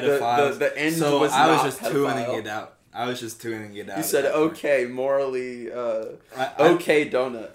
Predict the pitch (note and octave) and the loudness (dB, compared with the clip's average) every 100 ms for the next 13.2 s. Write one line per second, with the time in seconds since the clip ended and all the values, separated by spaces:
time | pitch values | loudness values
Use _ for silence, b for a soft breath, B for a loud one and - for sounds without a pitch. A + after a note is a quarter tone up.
0 | - C3+ D#3+ F3 D3 C3+ B2 C3+ C3+ - | -4 -4 -2 -6 -6 -6 -2 -2 -4 -4
1 | B2 B2 - A2+ G#2 G2 - _ G#2+ A#2+ | -6 -6 -6 -6 -6 -10 -16 _ -8 -8
2 | B2 - A#2 B2+ - B2 A#2+ B2 B2 A#2+ | -8 -14 -10 -10 -8 -10 -8 -8 -8 -10
3 | b b b b b b b - - A#2+ | b b b b b b b -20 -12 -8
4 | A#2 A2+ A2 A2 - _ - C3+ - B2+ | -6 -4 -6 -8 -16 _ -20 -12 -8 -6
5 | A#2+ B2 F3 F3 D#3 D#3+ D#3+ - G3 A2+ | -4 -4 -6 -8 -10 -10 -12 -8 -4 -4
6 | G2 C3 G3 C3+ F#3 B3 A#2+ G#2+ G2+ G2 | -4 -4 -4 -6 -8 -6 -6 -6 -8 -14
7 | G#2 F#2+ - - G2+ A#2 C3+ _ _ - | -14 -18 -18 -16 -12 -12 -12 _ _ -18
8 | - - G#3 G3+ G#2 - _ - F#2 - | -16 -12 -12 -10 -14 -16 _ -20 -20 -20
9 | - D3 D3+ F#3 E3 D3+ D3 D3+ D3 C#3 | -4 -4 -4 -6 -8 -6 -4 -4 -6 -6
10 | C#3 C3 B2+ A#2+ A#2+ G#2+ - A2 D3 A#2+ | -6 -4 -4 -6 -8 -16 -10 -8 -6 -10
11 | F#2+ - F#2 - G#2+ - B2+ F#3+ A#2+ G2 | -16 -20 -20 -20 -20 -10 -6 -6 -6 -10
12 | E2+ G2 A2 G2+ - G#2+ A#2+ A2+ F#2+ F#2+ | -16 -14 -10 -10 -10 -10 -8 -10 -14 -12
13 | G2+ | -14